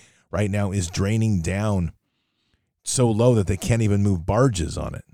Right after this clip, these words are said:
This is a big crisis because it's going to create yet another massive su-, supply chain issue. Our f-, products move primarily through rail,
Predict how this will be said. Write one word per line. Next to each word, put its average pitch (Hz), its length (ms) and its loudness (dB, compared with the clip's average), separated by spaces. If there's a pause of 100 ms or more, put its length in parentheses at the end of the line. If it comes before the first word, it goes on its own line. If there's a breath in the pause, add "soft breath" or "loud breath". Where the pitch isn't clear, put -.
This 120 180 -2
is 131 120 0
a 120 120 2
big 95 320 -4
crisis 113 500 -2
because 90 320 -2
it's - 140 -2
going 110 180 0
to 127 80 0
create 104 320 -2
yet 104 300 -4
another 101 480 0
massive 101 560 -2
su-, 95 140 -2
supply 110 500 -4
chain 80 240 -4
issue. - 260 -10 (920)
Our 123 160 2
f-, - 180 -2 (180)
products 131 480 0
move 107 400 2
primarily 107 520 2
through 98 220 2
rail, 113 520 -2